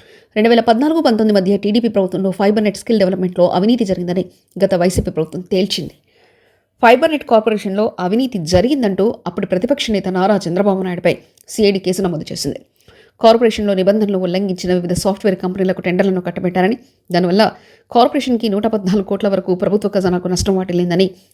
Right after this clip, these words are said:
అప్పటి ఎండీ మధుసూదన్ రెడ్డి ఫిర్యాదుతో సీఐడీ కేసు నమోదు చేసింది. నాటి ఫైబర్ నెట్ కార్పొరేషన్ చైర్మన్ వేమూరి హరికృష్ణ, ఎండీ కె సాంబశివరావు, టెర్రా సాఫ్ట్ డైరెక్టర్ తుమ్మల గోపాలకృష్ణ, చంద్రబాబు ఏ ట్వంటీ ఫైవ్, ముంబై, ఢిల్లీకి చెందిన సాఫ్ట్‌వేర్ కంపెనీలు,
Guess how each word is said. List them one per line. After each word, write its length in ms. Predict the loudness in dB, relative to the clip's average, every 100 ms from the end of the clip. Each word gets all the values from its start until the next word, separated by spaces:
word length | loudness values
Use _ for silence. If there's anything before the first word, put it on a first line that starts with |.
| -14
అప్పటి 220 | -4 -2
ఎండీ 320 | 0 0 0 -2 -20 -20 -4
మధుసూదన్ 340 | 0 0 2 0
రెడ్డి 160 | 0
ఫిర్యాదుతో 500 | -2 0 0 2 2
సీఐడీ 340 | 2 2 0 0
కేసు 260 | -2 0
నమోదు 300 | -2 -4 -6
చేసింది. 280 | -8 -8 -12 -16 _ _ _ _ -4
నాటి 160 | -2 2
ఫైబర్ 320 | 4 4 2
నెట్ 140 | -2
కార్పొరేషన్ 500 | -4 -4 -4 -6 -4 -4
చైర్మన్ 260 | -2 0 -2
వేమూరి 280 | -2 -4 -4
హరికృష్ణ, 360 | -8 -8 -6 -6 -10 _ _ -8
ఎండీ 200 | -4 -2
కె 140 | 0
సాంబశివరావు, 540 | -2 -2 -2 0 0 -2 -10 _ _ _ _ _ 2
టెర్రా 260 | 4 4
సాఫ్ట్ 360 | 0 -2 -4 -4
డైరెక్టర్ 400 | -2 -2 -4 -4
తుమ్మల 280 | -2 -2 -2
గోపాలకృష్ణ, 640 | -2 0 0 0 -2 -4 -8 _ _ -4 0
చంద్రబాబు 460 | 2 2 0 -4 -12 -4
ఏ 100 | 0
ట్వంటీ 200 | 0 -2
ఫైవ్, 140 | -6 -10 _ _ -20 _ 2
ముంబై, 220 | 4 4
ఢిల్లీకి 300 | 2 0 0
చెందిన 140 | 0
సాఫ్ట్‌వేర్ 380 | -2 -2 -4 -4
కంపెనీలు, 440 | -4 -4 -2 -2